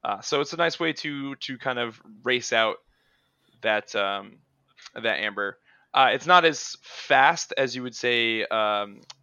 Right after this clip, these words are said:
Dust Pixie, which is another one power creature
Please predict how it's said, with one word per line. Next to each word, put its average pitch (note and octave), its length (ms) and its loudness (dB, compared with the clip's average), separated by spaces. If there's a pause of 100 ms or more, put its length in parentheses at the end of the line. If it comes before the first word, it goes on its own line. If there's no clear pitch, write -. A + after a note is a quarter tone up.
(180)
Dust - 300 2
Pixie, A#3 460 -4 (300)
which B2+ 180 -6
is B2 280 -2
another A#2+ 420 -2
one A#2 220 -6
power C3+ 260 0
creature F3 500 -6